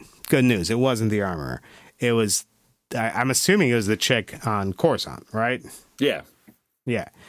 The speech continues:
Speaker 1: And we didn't talk about Tim Meadows either, but Tim Meadows was in, and there was a, a, a, a,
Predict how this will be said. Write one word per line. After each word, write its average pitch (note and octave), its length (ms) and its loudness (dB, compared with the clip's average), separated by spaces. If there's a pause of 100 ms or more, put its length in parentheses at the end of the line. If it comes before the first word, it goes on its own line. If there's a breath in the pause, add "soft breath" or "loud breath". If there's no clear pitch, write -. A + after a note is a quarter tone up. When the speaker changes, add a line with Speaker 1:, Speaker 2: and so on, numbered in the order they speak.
(160 loud breath)
Speaker 1:
And F3+ 80 6
we G3+ 80 8
didn't G#3 160 2
talk F#3+ 180 6
about D3+ 240 2
Tim D3 220 4
Meadows C3 360 4
either, A#2+ 200 4
but A2 180 0
Tim E3 220 4
Meadows C3+ 340 2
was A2+ 160 2
in, A2+ 380 2
and B2 400 -2 (1300 loud breath)
there G3 160 6
was A3 200 6
a, F#3+ 60 6
a, G3 40 4
a, E3+ 840 2
a, F#3+ 40 4